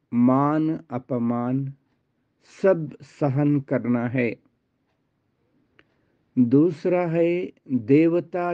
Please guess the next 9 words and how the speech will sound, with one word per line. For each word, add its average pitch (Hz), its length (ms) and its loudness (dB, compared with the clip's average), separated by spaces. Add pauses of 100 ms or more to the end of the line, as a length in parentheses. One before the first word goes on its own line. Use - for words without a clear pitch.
जन्म 139 400 0
से 151 200 -8 (120)
ही 160 240 0
उत्तम 135 720 -2
जन्म, 123 460 0 (960)
यह 139 360 2 (220)
संगम 151 640 0
युगी 135 440 2
ब्राह्मण 131 600 -2